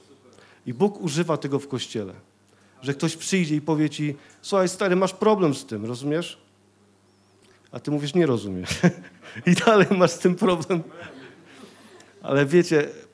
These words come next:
prawda jest taka, że, że w miłości, kiedy przychodzimy do siebie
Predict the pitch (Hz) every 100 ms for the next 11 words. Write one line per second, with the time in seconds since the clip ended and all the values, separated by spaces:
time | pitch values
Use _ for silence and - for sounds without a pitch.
0 | - 151 160 160 151 170 165 160 147 151
1 | 151 151 135 131 139 151 156 170 - -
2 | 104 95 - _ _ _ 123 120 - -
3 | 151 139 135 113 107 107 95 95